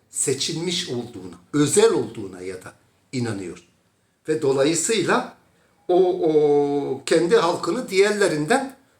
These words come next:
üstün görüyor ister istemez. Oraya gidiyor. Yani milliyetçilik ideolojisi de seçilmiş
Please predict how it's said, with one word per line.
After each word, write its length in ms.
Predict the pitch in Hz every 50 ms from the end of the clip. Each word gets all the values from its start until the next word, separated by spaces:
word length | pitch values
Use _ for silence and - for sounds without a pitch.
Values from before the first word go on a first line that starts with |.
| _
üstün 460 | - 247 - - - - 339 - 254 214
görüyor 420 | 202 170 - 139 123 113 120 -
ister 320 | 170 - - - 214 196
istemez. 560 | 165 147 - - - 110 95 95 - - - - _ _ _ _ _ -
Oraya 340 | 139 139 143 151 143 123 - - - _ _ _ _ _
gidiyor. 380 | 110 117 107 110 101 87 - - _ _ _ _ _ _ _ _ _ -
Yani 180 | 151 147 143
milliyetçilik 720 | 151 170 175 147 139 160 170 165 - - 190 202 170 -
ideolojisi 800 | - 139 123 147 127 127 123 120 113 113 - - - 127 117 -
de 140 | - - - _ _ _ _ _
seçilmiş 840 | - - - - - - - 151 135 139 165 185 - - - -